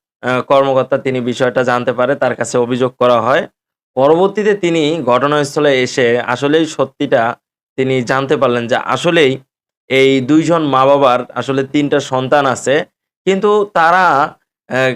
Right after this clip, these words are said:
তাদের ঘরের ভিতরে আসলে কারেন্ট নাই, কারেন্ট ছাড়া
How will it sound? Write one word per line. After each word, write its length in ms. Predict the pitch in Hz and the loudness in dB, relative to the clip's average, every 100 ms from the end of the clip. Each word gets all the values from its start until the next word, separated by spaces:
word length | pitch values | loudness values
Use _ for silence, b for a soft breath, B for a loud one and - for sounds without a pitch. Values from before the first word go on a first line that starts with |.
| - | -4
তাদের 260 | 147 156 180 | -2 0 0
ঘরের 360 | 123 127 165 185 | 0 0 2 2
ভিতরে 380 | 160 147 123 147 | 0 0 0 2
আসলে 340 | 147 123 135 135 | 0 -2 -4 -4
কারেন্ট 440 | - 156 170 151 | 0 0 2 0
নাই, 160 | 120 101 - _ _ _ _ 143 | -2 -4 -10 _ _ _ _ -2
কারেন্ট 300 | 151 175 170 | 0 0 -2
ছাড়া 300 | 147 147 | -2 2